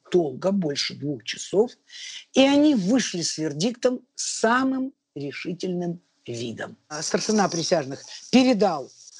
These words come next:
вердикт пре-, председательствующему, и на наших глазах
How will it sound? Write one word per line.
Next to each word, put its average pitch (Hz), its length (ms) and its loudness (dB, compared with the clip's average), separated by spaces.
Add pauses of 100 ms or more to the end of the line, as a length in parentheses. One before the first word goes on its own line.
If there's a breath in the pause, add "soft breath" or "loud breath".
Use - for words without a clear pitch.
(120)
вердикт 170 640 0
пре-, 170 240 -8
председательствующему, 190 1400 -4 (960)
и 277 100 4
на 247 160 4
наших 214 420 -2
глазах 170 420 -4